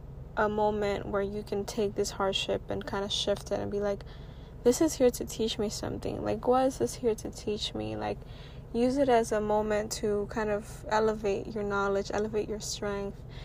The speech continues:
elevate, you know, your network, your, um, improvising, right? Like, you're, you're on your toes. You have to, like, fight back. You have to defeat this hardship because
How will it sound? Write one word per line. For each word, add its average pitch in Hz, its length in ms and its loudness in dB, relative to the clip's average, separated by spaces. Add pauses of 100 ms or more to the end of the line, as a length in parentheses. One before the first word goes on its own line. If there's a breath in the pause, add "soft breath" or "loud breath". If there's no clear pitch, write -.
(260 loud breath)
elevate, 226 640 4
you 220 120 -2
know, 202 460 -4
your 208 120 -2
network, - 680 -2
your, 202 600 2 (880 loud breath)
um, 202 480 -2
improvising, 208 760 4
right? 196 340 2
Like, 214 260 2
you're, 220 240 6
you're 226 160 6
on 233 140 6
your 220 120 4
toes. 233 440 2
You 214 80 -4
have 214 220 0
to, - 140 -2
like, 220 220 0
fight 202 340 -2
back. 202 380 0
You 214 80 -4
have 202 220 -2
to 208 320 0 (760)
defeat 214 560 0
this 196 180 2
hardship 208 440 2
because 208 400 -2